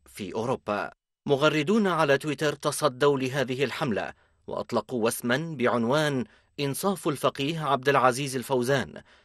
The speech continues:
في معرض الدفاع عن الشيخ وإنجازه، وبيان للافتراء الذي تعرض له. أمس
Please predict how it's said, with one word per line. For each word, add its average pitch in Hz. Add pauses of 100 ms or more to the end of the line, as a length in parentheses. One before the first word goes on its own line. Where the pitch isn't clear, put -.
(120)
في 101
معرض 104
الدفاع 147
عن 139
الشيخ 135
وإنجازه، 127 (420)
وبيان 120 (140)
للافتراء 120
الذي 110
تعرض 98
له. 104 (440)
أمس 208